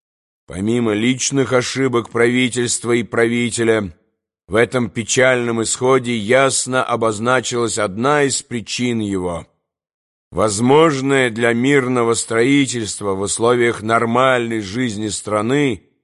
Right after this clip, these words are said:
полезное, без сомнения, для организации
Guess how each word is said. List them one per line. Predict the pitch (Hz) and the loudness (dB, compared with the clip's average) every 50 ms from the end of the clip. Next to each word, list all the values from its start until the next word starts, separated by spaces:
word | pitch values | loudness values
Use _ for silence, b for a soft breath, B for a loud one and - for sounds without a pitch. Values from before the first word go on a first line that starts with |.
| _ _ _ _ _ | _ _ _ _ _
полезное, | - - 104 123 139 156 156 156 151 127 120 127 131 127 123 120 | -2 0 2 4 6 6 6 6 4 2 -2 -2 0 0 0 0
без | 113 110 113 107 | 0 -2 -4 -4
сомнения, | - - 117 113 113 117 123 123 120 120 120 117 113 110 | -2 -2 -2 0 0 2 2 2 2 2 2 2 2 2
для | 101 95 110 113 113 | 0 0 0 2 2
организации | 110 107 101 110 110 113 104 98 120 123 127 113 - - - 123 117 117 113 98 - | 2 0 -2 -4 -4 -4 -2 0 2 2 2 2 0 -4 -2 0 2 2 2 0 -4